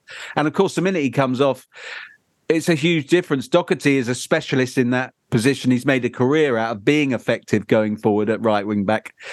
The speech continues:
And him and Kulusevski were an absolute breath of fresh air. As you say, Ola, it, it changed everything. And Kulusevski was I mean, he, he is top class, isn't he, Chris? I mean,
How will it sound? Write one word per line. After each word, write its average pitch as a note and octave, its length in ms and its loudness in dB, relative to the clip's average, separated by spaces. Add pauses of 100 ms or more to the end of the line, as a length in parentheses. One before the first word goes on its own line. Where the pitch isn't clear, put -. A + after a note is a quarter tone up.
(260)
And A#2+ 160 0
him D#3 160 2
and C3 80 -2
Kulusevski C3 580 0
were A#2 140 2
an B2 60 -2
absolute B2 400 -2
breath A#2 180 0
of A2+ 100 -4
fresh G#2 240 0
air. G#2+ 240 0
As G2+ 160 -6
you G#2 80 0
say, A2+ 220 0
Ola, G#2 300 0
it, G#2+ 120 0
it A2+ 320 -4
changed A#2 300 -2
everything. A2+ 320 0
And G2+ 160 0 (380)
Kulusevski A2+ 680 0
was G2 440 -4 (760)
I C#3 60 0
mean, C3+ 140 0
he, A2+ 280 0
he C#3+ 240 4
is - 200 -10
top - 420 -2
class, A#2+ 440 -2
isn't B2+ 180 2
he, A2 100 2
Chris? G#2+ 320 0
I A#2+ 40 2
mean, A#2 300 0